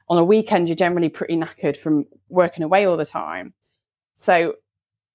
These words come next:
work had kind of consumed me for about three years. And I remember the January, February, March time of twenty twenty, I'd get to the train station, like, six o'clock in the morning, and I'd be like, "I just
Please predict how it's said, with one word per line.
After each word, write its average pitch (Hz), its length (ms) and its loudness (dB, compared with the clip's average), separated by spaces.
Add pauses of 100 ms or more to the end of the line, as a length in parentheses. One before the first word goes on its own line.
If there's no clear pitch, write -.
(120)
work 202 360 4
had 262 120 -2
kind 190 280 -2
of - 160 -8
consumed 208 720 0
me 330 140 0
for 262 120 -4
about 175 280 -2
three 165 260 -6
years. 170 460 0 (720)
And 196 120 2
I 202 60 6
remember 220 560 2 (140)
the 190 120 -4
January, 190 400 0 (400)
February, 175 300 0
March 185 400 0
time 147 480 -6 (760)
of 165 80 -16
twenty 165 220 0
twenty, 165 540 0 (520)
I'd 170 140 -6
get 214 140 2
to 208 60 4
the 190 60 4
train 202 260 2
station, 175 320 2
like, 151 120 4
six - 180 -6
o'clock - 220 -6
in 170 60 2
the 175 60 2
morning, 170 340 0
and 165 100 -8
I'd 165 100 -6
be 170 60 -2
like, 156 260 0 (120)
"I 156 60 -10
just - 360 -8